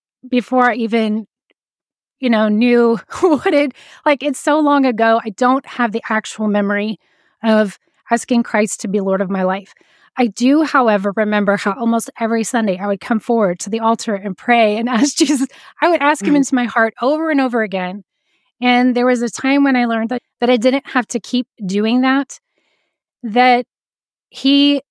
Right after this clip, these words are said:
Speaker 1: is my savior. It's a free gift. <laughs> It can't be taken away. And as I journeyed through life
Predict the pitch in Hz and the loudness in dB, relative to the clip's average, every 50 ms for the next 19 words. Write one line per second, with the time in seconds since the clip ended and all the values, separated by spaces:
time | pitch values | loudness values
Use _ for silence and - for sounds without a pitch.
0 | _ - - 262 254 262 262 - 240 233 233 240 226 - 240 208 196 180 190 208 | _ -2 0 2 2 2 2 0 0 0 0 0 0 0 -2 -2 -2 -4 -8 -14
1 | 226 _ _ _ _ _ _ _ _ _ - 277 - - 262 - - - 262 269 | -16 _ _ _ _ _ _ _ _ _ -4 -2 0 0 0 0 0 -2 0 0
2 | 262 247 247 220 180 - - - - - - _ - - - - - 359 - - | 2 2 2 0 0 -4 -10 -18 -18 -20 -20 _ -20 -18 -16 -10 -10 -10 -6 -6
3 | 494 427 - _ _ - - - - - _ _ _ _ _ _ _ - 214 254 | -6 -6 -6 _ _ -20 -20 -20 -20 -20 _ _ _ _ _ _ _ -2 0 0
4 | 269 285 247 269 247 - 269 247 262 247 240 226 208 175 190 _ _ _ _ _ | 2 2 0 0 0 0 2 2 2 2 2 0 -2 -2 -6 _ _ _ _ _
5 | _ _ _ _ _ - 285 277 277 285 285 277 277 285 285 277 - - _ _ | _ _ _ _ _ 0 2 4 4 4 4 4 4 4 4 2 0 -4 _ _
6 | _ _ _ _ _ _ _ _ _ - - 294 302 285 294 269 214 214 254 262 | _ _ _ _ _ _ _ _ _ -2 0 0 2 2 0 0 0 0 2 2
7 | 277 302 311 294 277 247 - - 262 269 285 277 233 202 202 196 208 277 311 208 | 4 4 4 2 2 0 -2 -4 -2 -2 -2 -2 -2 -4 -4 -2 -2 -2 -2 -2
8 | 185 190 196 - - - _ | -4 -6 -8 -10 -16 -20 _